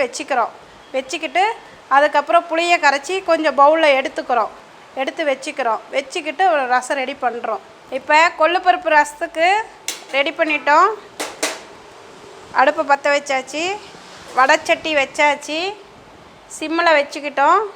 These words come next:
ஆ, நம்ம இப்போ அரை-, அரைச்ச பொருள் வந்து பாருங்க, பேஸ்ட் மாதிரி ஒரு நொறுக்கு பதமா அப்படியே சும்மா ஓ-, இதா அரைச்சாச்சு. அதுக்கு தேவையான கொத்தமல்லி தழை, அதுக்கு தேவையான கருவேப்பிலை,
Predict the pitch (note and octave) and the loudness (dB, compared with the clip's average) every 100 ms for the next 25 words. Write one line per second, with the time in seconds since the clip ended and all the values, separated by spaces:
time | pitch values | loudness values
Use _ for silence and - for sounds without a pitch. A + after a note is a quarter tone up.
0 | - - - B3+ C4 B3+ - C#4+ D4 D4 | -18 -20 -2 2 4 4 2 -2 -2 2
1 | D4 D4+ E4 - - C4 D4 F#4 F4+ E4 | 4 4 2 -4 -2 0 2 0 2 2
2 | E4+ D#4+ D4+ F4 G#4+ G#4 D#4 D4 B3+ G#3+ | 4 2 2 2 2 2 0 4 2 2
3 | - D#4+ E4 F4 D4+ D#4 F4 G4+ - _ | 2 2 2 -8 -4 -2 -2 -4 -8 _
4 | _ _ _ B3+ C#4 D4 C#4 C4+ C4 C4 | _ _ _ -2 2 4 4 4 2 0
5 | D4+ E4 F4 D#4+ D4+ D#4 F4+ D#4+ D#4+ D4+ | 0 2 2 4 2 4 4 4 4 2
6 | - - D4 C#4+ C#4 C4+ B3+ B3 B3 C#4 | 0 -12 -4 0 0 0 0 0 -2 2
7 | D4+ C4+ C4+ D4 C#4+ C4 D4 F4+ G#4 - | 6 6 2 0 0 0 -2 -2 -4 -12
8 | - - - C4+ C#4+ C#4+ C4+ C#4+ D4+ D4+ | -20 -8 2 2 2 0 4 4 6 4
9 | D#4+ D#4+ C#4 D#4 D#4 D#4 D4 C4 D4+ G4+ | 4 0 -2 -2 -2 0 2 4 4 4
10 | - - - - - B3+ C#4+ D4 C#4+ C#4 | -4 -20 -20 -20 -4 0 0 0 2 4
11 | D4+ D4+ D4+ D#4+ D4 C#4+ D#4+ - C#4 | 6 6 4 2 2 4 2 0 2